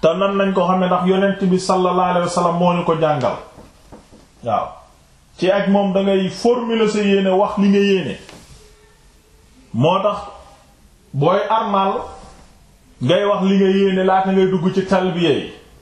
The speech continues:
Ginnaaw bi nga xamante ne nii ci nga waajal sa bopp.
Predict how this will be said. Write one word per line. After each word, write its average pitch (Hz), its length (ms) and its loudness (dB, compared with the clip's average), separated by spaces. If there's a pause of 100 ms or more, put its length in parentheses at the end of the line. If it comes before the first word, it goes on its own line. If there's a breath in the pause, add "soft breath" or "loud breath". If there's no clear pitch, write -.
(1300)
Ginnaaw 202 400 0
bi 196 80 2
nga 202 120 2
xamante 196 440 0
ne 190 180 0
nii 190 220 0
ci 196 100 2
nga 190 140 2
waajal 190 440 0
sa 185 140 0
bopp. 180 300 -2